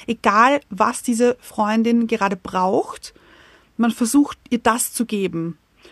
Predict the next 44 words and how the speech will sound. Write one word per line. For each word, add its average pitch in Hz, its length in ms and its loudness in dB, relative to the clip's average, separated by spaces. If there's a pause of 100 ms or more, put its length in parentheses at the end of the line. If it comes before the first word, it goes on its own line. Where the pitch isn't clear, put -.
(140)
Und 226 280 4
ich 226 120 -6
finde, 247 160 4
das 226 180 -2
gehört 220 240 2
auch 214 120 0
zu 240 100 -2
einer 214 120 2
Freundschaft - 480 -6
dazu 262 400 2
und 214 180 -2
das 196 120 -10
macht 202 240 -4
sie - 140 -10
auch - 240 -6
aus 233 400 2
und 202 140 -4
deswegen 214 340 0
lieben 247 460 2
wir 226 180 0 (100)
alle 226 200 0
unsere 220 300 -2
Freunde 208 460 0
und 208 140 -2
Freundinnen. 202 600 -2 (680)
Aber 240 600 0
was 220 180 0
es 226 140 -4
leider 233 300 0
auch 240 320 2
gibt, 233 220 -4
ist, - 280 -6 (380)
dass - 380 0 (920)
dieser 226 200 0
Freund 214 440 0
oder 196 140 -4
diese 180 240 -6
Freundin 214 680 0 (580)
da 233 260 0
nicht 269 320 0
so 269 120 -2
ganz 233 420 -2
raus 202 340 -2
möchte. - 540 -10